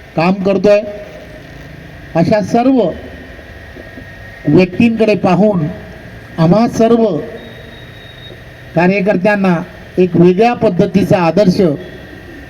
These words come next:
हा लक्षात येतो. म्हणून मी पुन्हा एकदा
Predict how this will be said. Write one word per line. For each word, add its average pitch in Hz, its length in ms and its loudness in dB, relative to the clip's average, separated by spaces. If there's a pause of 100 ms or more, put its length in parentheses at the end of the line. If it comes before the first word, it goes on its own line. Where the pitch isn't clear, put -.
(140)
हा 151 100 2
लक्षात 180 400 2
येतो. 202 320 0 (800)
म्हणून 175 180 6
मी 180 140 6
पुन्हा 175 400 2
एकदा 180 380 2